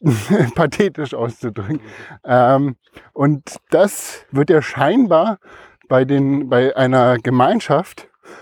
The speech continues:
von, ähm, von Ameisen, von den Insekten wird das ja aufgelöst, weil es ja nur eine Königin oder mehrere, also es gibt, wird quasi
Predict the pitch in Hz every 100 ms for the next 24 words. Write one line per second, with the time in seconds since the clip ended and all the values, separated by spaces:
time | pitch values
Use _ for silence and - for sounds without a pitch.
0 | - _ - 131 135 139 - 120 120 117
1 | - 120 120 92 - 123 185 156 156 165
2 | 185 156 127 127 131 113 _ - - -
3 | 123 156 170 156 151 160 123 196 - 143
4 | 123 160 - 131 131 135 139 127 151 143
5 | - - 127 175 175 147 - _ - -
6 | _ 185 190 143 147 190 123 123 123 185
7 | 147 180 131 123 113 135 - - - 131
8 | - - 131 131